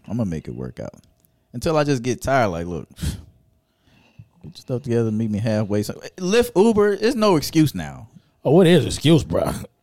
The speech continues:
Speaker 1: you
Speaker 2: Absolutely.
Speaker 1: want it to work out, you'll make it happen. We
Speaker 2: I mean, that's
Speaker 1: prioritize
Speaker 2: that
Speaker 1: what we wanna
Speaker 2: That's
Speaker 1: prioritize.
Speaker 2: real. That's real. I, this, this answer here is about to be tremendous to my laughing. Uh, sir,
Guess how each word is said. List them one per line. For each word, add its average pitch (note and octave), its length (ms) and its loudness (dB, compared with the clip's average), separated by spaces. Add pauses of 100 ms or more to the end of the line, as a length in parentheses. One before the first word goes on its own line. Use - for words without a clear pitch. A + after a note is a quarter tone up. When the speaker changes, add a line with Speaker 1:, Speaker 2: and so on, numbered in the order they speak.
(300)
Speaker 1:
you - 40 -14 (140)
Speaker 2:
Absolutely. G3+ 260 4 (140)
Speaker 1:
want G#3 140 4
it F#3 120 -2
to D#3+ 100 4
work E3 280 2
out, B2+ 260 4
you'll D3+ 160 4
make A#2+ 240 2
it E2 80 -4
happen. F#2 360 -4 (600)
We D#3 100 -2
Speaker 2:
I - 20 0
mean, F#3 140 2
that's E3+ 40 4 (380)
Speaker 1:
prioritize C3 220 2
Speaker 2:
that A2 60 -2
Speaker 1:
what C3 140 4
we G#2+ 120 -2
wanna A#2+ 260 0
Speaker 2:
That's D3 360 0
Speaker 1:
prioritize. A#2+ 80 -4 (180)
Speaker 2:
real. A#2+ 80 -2
That's C#3 240 -2
real. C3+ 180 -6 (120)
I, A#2+ 80 -10
this, D3+ 180 -2
this D3 180 2
answer A#2+ 340 -4
here C#3 220 2
is A2+ 120 -2
about A2+ 280 -2
to A#2 40 -8
be G#2 440 -6
tremendous A2 760 0
to B2+ 140 2
my A#2+ 180 0
laughing. A#2 460 0 (600)
Uh, D3+ 260 2
sir, B2 420 2